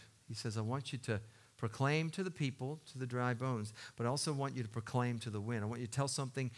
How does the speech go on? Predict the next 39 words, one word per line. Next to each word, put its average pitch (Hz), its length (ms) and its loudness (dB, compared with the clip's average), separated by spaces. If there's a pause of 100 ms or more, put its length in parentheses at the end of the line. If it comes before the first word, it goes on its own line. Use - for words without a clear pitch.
(160)
to 127 100 2
the 107 60 0
people, 127 480 2 (180)
and 120 100 2
then 131 80 2
I 143 40 0
want 143 180 0
you 139 60 0
to 127 60 -4
tell 139 180 2
something 123 480 0 (260)
to 123 120 -2
the 123 80 2
wind." 98 380 2 (440)
Now, 113 120 6
the 117 60 4
word 247 380 4
for 170 160 2
wind 107 560 4
in 101 100 2
Hebrew, 160 540 2 (1300)
the 123 120 2
word 175 540 4
for 120 200 0
wind 95 540 0
there, 107 500 2 (280)
it's - 100 -10
critical 185 360 2
to 123 80 2
know 151 240 4
this. 104 400 2
I 123 80 2
don't 151 180 0
often 147 280 2
bring 131 260 2
out 143 220 4
the 113 60 0
Hebrew 101 440 0
because 120 380 0